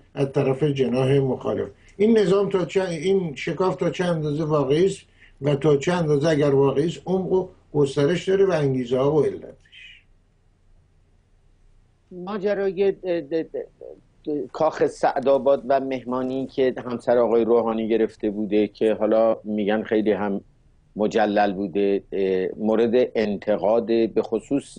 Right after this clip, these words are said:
Speaker 2: اه، این نمایندگان جبهه پایداری در مجلس هست. خودشون هم می‌گن ما با دولت روحانی، اه، مخالفیم. اه، خیلی در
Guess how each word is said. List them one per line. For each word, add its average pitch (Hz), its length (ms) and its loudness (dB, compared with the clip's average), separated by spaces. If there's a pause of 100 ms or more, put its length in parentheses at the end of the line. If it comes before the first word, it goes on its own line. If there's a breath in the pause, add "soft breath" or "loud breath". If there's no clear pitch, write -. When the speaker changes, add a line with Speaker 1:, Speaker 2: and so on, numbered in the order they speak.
Speaker 2:
اه، - 100 -4 (220)
این 117 400 0
نمایندگان 107 400 2
جبهه 101 320 0
پایداری 98 760 0 (400 soft breath)
در 98 180 2
مجلس 87 640 -4
هست. 82 400 -4
خودشون 135 400 -2
هم 131 80 2
می‌گن 127 340 0
ما 117 280 0 (380 soft breath)
با 101 120 -8
دولت 104 400 0
روحانی، 104 640 -2 (140)
اه، 95 320 -2
مخالفیم. 98 680 -2 (640 soft breath)
اه، 120 540 2
خیلی 165 680 0
در 156 300 2